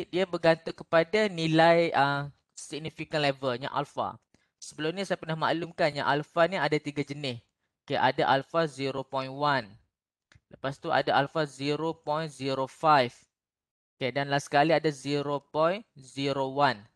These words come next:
Tapi yang recommended usefulness yang selalunya bidang social science kita akan guna alpha kosong point kosong lima. Ataupun kalau kita compare melalui confident level, okey, confident level,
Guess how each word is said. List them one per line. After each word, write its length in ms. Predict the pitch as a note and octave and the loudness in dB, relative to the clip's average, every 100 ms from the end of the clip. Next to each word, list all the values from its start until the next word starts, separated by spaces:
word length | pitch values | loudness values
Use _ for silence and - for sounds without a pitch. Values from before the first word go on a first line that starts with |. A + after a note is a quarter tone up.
| _ _ | _ _
Tapi 400 | C3+ - G3 F#3 | -4 -2 -2 2
yang 160 | E3+ D#3+ | 4 2
recommended 640 | E3+ F#3+ F3+ F#3 G3+ E3 | 2 -2 -2 -2 -2 -2
usefulness 880 | D#3+ F3 - F#3 E3+ A#2 C3 - C#3 | -4 -8 -8 -8 -6 -6 -6 -6 -8
yang 160 | C#3+ | -10
selalunya 480 | - D3+ D#3 F3 E3 | -2 0 0 -2 -6
bidang 240 | D3+ D#3 D#3 | -4 -4 -4
social 400 | D#3 D3 D#3+ D3 | -6 -6 -6 -4
science 400 | - D#3+ E3+ - | 0 0 0 -8
kita 240 | - D3 | -4 -2
akan 160 | D3 C#3+ | -2 -6
guna 320 | C#3+ D#3 G#3+ - _ _ _ _ | -8 -4 -4 -4 _ _ _ _
alpha 480 | - C3+ C3+ F#3 F#3+ | -4 -2 -2 0 0
kosong 400 | - D3+ - D3 | 0 -6 -6 -6
point 180 | F#3+ F#3+ - | -6 -6 -4
kosong 360 | D3 - C#3 | -4 -2 -4
lima. 520 | C3+ C3+ E3 C3+ G#2 _ _ _ - | -2 -2 -2 -2 -6 _ _ _ -2
Ataupun 560 | C#3+ - E3 - - | -2 2 0 0 0
kalau 240 | D3 E3 E3+ | 2 4 0
kita 320 | E3 E3+ - | -4 -4 -2
compare 400 | E3+ E3+ - D3 | -4 -4 -4 -4
melalui 400 | D3+ D3+ C#3+ E3+ | -2 0 0 -2
confident 720 | F3 E3 - F#3+ - G3+ E3 | -4 -6 -6 -10 -4 -2 2
level, 640 | C#3 C#3+ C3+ B2 C3+ G3 - _ _ _ _ _ _ | 0 0 -2 -2 -2 -4 -10 _ _ _ _ _ _
okey, 160 | B2+ A#2 | -8 -6
confident 640 | D#3 D3+ - D#3+ D#3+ E3+ C#3 | -8 -8 -8 -8 -4 -4 -2
level, 560 | B2+ A#2 B2+ D3+ F#3+ | -2 0 0 0 -2